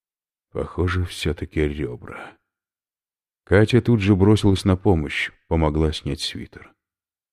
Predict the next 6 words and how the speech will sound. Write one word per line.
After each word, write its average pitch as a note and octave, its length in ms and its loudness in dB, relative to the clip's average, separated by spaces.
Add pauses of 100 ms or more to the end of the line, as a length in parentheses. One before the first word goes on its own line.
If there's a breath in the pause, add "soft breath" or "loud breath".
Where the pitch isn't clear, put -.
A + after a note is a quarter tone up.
(560)
«Женщины», F2 1000 -2 (300)
подумал C2+ 500 0
Иван, — B1+ 400 -10 (520)
«вы D2+ 220 2
так C#3 320 -2
предсказуемы. C#2+ 1040 -6